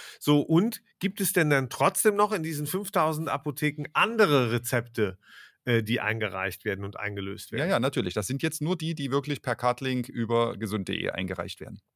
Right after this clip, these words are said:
Speaker 1: So, und, und warum, warum stellen wir die gegenüber? Warum stellt man die gegenüber? Also warum sagt man, im Wettbewerb mit einer Versandapotheke ist das relevant?
Speaker 2: Na ja, weil es relevant ist, äh, in dem Moment, wo, wo erreiche ich die, äh, Kunden im Internet, die Kundinnen und Kunden, die Patientinnen und Patienten. Und das ist natürlich zum Beispiel eine Plattform oder eben ein Webshop von, bei einem Versender.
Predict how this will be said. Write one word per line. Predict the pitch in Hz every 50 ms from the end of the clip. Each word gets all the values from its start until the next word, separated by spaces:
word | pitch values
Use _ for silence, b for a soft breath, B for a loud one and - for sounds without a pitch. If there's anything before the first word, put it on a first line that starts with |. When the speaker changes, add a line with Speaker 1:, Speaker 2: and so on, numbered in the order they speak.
| _ _ _
Speaker 1:
So, | - 113 113 107 101
und, | 98 135 131 120 123 -
und | - 151 139 123 131 -
warum, | - 143 123 139 139 165 185 214 214 214 156 135
warum | 151 170 175 202 190
stellen | - - 190 185 185 185 185
wir | 170 170
die | 151 160 139
gegenüber? | 147 151 143 151 139 139 127 113 104 92 80 78 90
Warum | 117 143 165 175
stellt | 160 - 180 185 180
man | 170 165 156
die | 160 143
gegenüber? | 151 151 147 147 147 160 151 139 123
Also | 107 131 127 127
warum | 131 143 156 180 170 151
sagt | 165 170 165 180
man, | 185 175 165
im | 143 131
Wettbewerb | 147 151 151 151 135 147 143 135
mit | 131 135
einer | 127 135 127 127 120
Versandapotheke | - 131 120 139 143 143 135 131 - 135 - 139 135 - 131
ist | 127 - -
das | 123 - -
relevant? | 120 120 113 107 110 101 92 87 80 - -
Speaker 2:
Na | 104 107 104
ja, | 104 120 127 104
weil | 80 85
es | 95 -
relevant | - 107 104 98 98 104 104 -
ist, | 131 139 - -
äh, | 101 110 107 104
in | - 101
dem | 98 117 113
Moment, | 117 113 113 113 107
wo, | 110 120 131 123 107
wo | 120 135
erreiche | 110 104 113 120 - 151
ich | 147
die, | - 151 147 139
äh, | 127 - 123 123 123 117 - 123 -
Kunden | - 143 143 139 - 156 131
im | 127 127 131
Internet, | - 135 135 160 151 160 170 156
die | 131
Kundinnen | - - 143 135 147 143 135
und | 127 123
Kunden, | - 147 151 151 -
die | 127 123
Patientinnen | - 117 - 127 123 131 131 120
und | 110
Patienten. | - 123 - - 120 127 135 - 143
Und | 127 - 107 101
das | 98 92 - -
ist | - 117 - -
natürlich | 113 104 - 110 104 104 -
zum | - 98
Beispiel | 98 95 - - 95
eine | 90
Plattform | - 113 123 - - - 156 151 151 139
oder | - - 110 110 123 113
eben | 101 110 107 110 104
ein | 95 92
Webshop | 120 120 - - 139 127 - -
von, | 107 101 92
bei | 98
einem | 95 95 95
Versender. | - 98 85 98 98 117 123 143 151